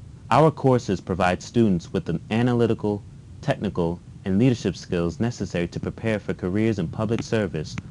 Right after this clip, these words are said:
or to enhance the skills of those already employed in the public sector. Our evening and weekend cl-, classes are designed for the convenience of full-time working professionals, allowing you to complete the degree in just eighteen months.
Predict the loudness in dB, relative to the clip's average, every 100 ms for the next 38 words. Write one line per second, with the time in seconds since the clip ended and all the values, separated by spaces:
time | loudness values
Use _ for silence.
0 | -6 2 2 4 2 2 2 0 -2 -4
1 | 0 0 0 0 2 2 -2 0 0 0
2 | 0 -2 -2 -2 0 -2 -2 -4 -4 -6
3 | -6 -6 -6 -12 -14 -16 -18 -18 -18 -18
4 | -18 -16 -18 -18 -18 -12 -2 0 0 6
5 | 6 8 6 4 0 2 2 2 -2 -2
6 | -10 -8 0 0 0 -4 -4 -4 -6 -6
7 | -6 -2 0 0 -2 -4 -8 -6 -2 0
8 | 2 0 -4 -10 -4 -2 -2 -4 -4 -2
9 | -4 -6 -6 -4 -4 -4 -6 -8 -10 -14
10 | -20 -20 -8 -2 2 2 4 2 2 -2
11 | -6 -4 -2 -2 -2 -2 0 0 0 -2
12 | -4 -2 -4 -4 -6 -6 -4 -6 -4 -4
13 | -8 -16 -18